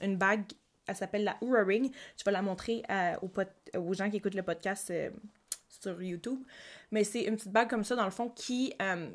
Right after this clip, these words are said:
qui track ton sommeil, qui track, euh, les pas que tu fais. Qui, qui, c'est, pour vrai, elle est insane, cette bague-là. C'est un peu comme une, une, une, euh, une Apple Watch, but better. Puis moi, je porte pas de montre, j'aime vraiment pas ça, je trouve ça laid.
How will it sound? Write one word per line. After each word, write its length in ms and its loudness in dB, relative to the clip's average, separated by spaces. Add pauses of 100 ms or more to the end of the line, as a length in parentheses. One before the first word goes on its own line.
qui 140 -4
track 420 2
ton 140 0
sommeil, 400 0
qui 100 -8
track, 320 0 (340)
euh, 200 4
les 100 0
pas 160 2
que 80 -6
tu 120 -6
fais. 260 6
Qui, 180 -6
qui, 220 -10
c'est, 320 -2
pour 120 0
vrai, 160 4
elle 140 2
est 140 -2
insane, 340 2
cette 180 -4
bague-là. 280 2
C'est 120 0
un 60 4
peu 140 2
comme 180 4
une, 320 -2 (120)
une, 340 -4 (160)
une, 160 -6
euh, 300 -6 (280)
une 80 0
Apple 200 2
Watch, 340 4
but 120 0
better. 320 2
Puis 140 -2
moi, 120 4
je 60 -4
porte 200 -4
pas 80 -2
de 40 2
montre, 200 0
j'aime 100 -2
vraiment 240 0
pas 100 -6
ça, 140 -6
je 80 -6
trouve 140 -12
ça 120 -4
laid. 180 -2